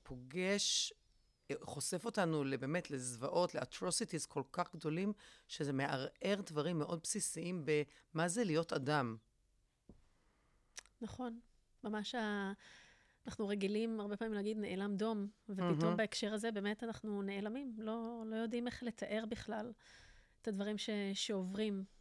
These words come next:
Speaker 2: שעוברים עלינו עכשיו. מה, איך אנחנו מצליחים בתוך הדבר הזה, הכל כך מורכב, כל כך קשה כמו שתיארת, להתחיל למצוא מחדש או להכיר מחדש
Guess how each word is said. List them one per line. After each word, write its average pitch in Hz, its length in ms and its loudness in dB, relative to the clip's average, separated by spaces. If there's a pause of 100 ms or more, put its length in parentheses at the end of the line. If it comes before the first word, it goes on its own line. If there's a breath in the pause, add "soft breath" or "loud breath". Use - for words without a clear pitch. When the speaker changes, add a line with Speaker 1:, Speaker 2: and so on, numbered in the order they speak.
(160)
Speaker 2:
שעוברים 202 380 0
עלינו 180 440 -2
עכשיו. 190 380 -4 (1160 loud breath)
מה, 277 560 2 (1080)
איך 285 200 2
אנחנו 277 220 0
מצליחים 254 800 0 (260)
בתוך 247 640 0
הדבר 220 260 2
הזה, 214 360 0 (420)
הכל 196 340 -2
כך - 220 -4
מורכב, 214 460 0
כל 214 160 -6
כך - 220 -4
קשה 208 280 -4
כמו 220 200 -6
שתיארת, - 680 -6 (920 soft breath)
להתחיל 285 640 0 (960)
למצוא 233 320 -2
מחדש 208 640 0
או 202 100 2
להכיר 226 540 0
מחדש 302 800 -4